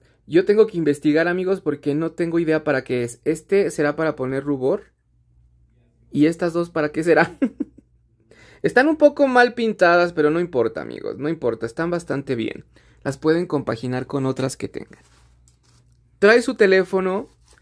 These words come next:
Y viene abierto en una página de Instagram. Así es como luce y trae su,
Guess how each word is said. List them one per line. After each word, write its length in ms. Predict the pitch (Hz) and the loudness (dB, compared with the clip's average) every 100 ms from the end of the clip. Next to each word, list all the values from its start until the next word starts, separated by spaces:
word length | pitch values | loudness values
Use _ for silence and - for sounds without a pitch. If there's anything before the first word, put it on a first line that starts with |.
| _ _ _ _ _ | _ _ _ _ _
Y 380 | - 196 220 240 | -8 -6 -4 -6
viene 280 | 185 185 185 | -2 0 2
abierto 360 | 175 165 165 170 | 2 0 0 -2
en 80 | |
una 220 | 165 165 - | -2 -4 -2
página 460 | 156 151 160 151 | -2 -2 -6 -4
de 200 | 120 - _ | -4 -8 _
Instagram. 760 | 139 127 113 113 92 95 58 - _ _ | -6 -4 -6 -10 -8 -8 -8 -12 _ _
Así 260 | 127 123 139 | -12 -6 -6
es 120 | 135 | -4
como 260 | 135 123 117 | -4 -2 -2
luce 540 | 131 131 - 165 196 _ _ _ _ _ _ _ _ - | -2 -4 -2 -4 -4 _ _ _ _ _ _ _ _ -12
y 120 | 120 | -8
trae 300 | - 120 127 | -2 0 0
su, 420 | 127 - 202 294 | -2 -2 -2 -2